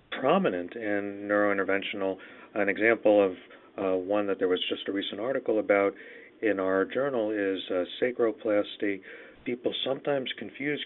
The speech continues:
Category three codes as codes that cannot be associated with payment for a service. In fact, one can go to local carriers in order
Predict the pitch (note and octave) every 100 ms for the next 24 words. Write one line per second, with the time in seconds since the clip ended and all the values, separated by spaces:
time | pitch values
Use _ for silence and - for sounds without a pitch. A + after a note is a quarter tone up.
0 | - A#2 A2 G#2 G2 - A#2 A2 A2+ G#2+
1 | G2+ A2 F#2+ - - A2+ G#2+ G#2 - -
2 | - - - G#2+ F#2+ - - - A#2+ C#3+
3 | C#3 C#3 C3 B2 - A#2+ A#2 B2 A#2 A2+
4 | A2+ A2 A2 - - - - - - A#2
5 | A#2+ B2 B2 - A#2+ A#2+ A2+ - A#2 A#2
6 | A#2 - - - - - A2 - G#2+ G#2+
7 | - - - - G#2 G#2 G2+ A2+ A#2+ C3
8 | A#2 A2 G#2+ G#2+ - A2+ G2 G2+ F#2+ -
9 | G2+ G#2 G#2 G2 F#2 F#2 G#2+ B2+